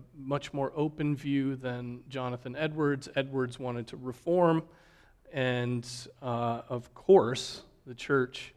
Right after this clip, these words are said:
didn't like change. And so they booted him in seventeen fifty. He got two years of controversy there at the end,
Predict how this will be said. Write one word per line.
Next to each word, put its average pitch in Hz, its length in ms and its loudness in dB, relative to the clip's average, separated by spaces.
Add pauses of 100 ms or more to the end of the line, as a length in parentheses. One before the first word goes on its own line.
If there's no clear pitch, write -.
(960)
didn't 123 360 -2
like 113 360 -2
change. - 800 -4 (960)
And 117 440 -4
so 117 320 -4
they 147 260 8
booted 143 480 10
him 120 380 -2 (400)
in 127 120 -2
seventeen 127 520 0
fifty. - 540 -10 (280)
He 143 60 -12
got 131 240 0
two - 140 -4
years 123 420 0
of - 100 -20
controversy 127 760 -4
there 131 220 2
at 127 140 -2
the 135 120 -2
end, 156 280 0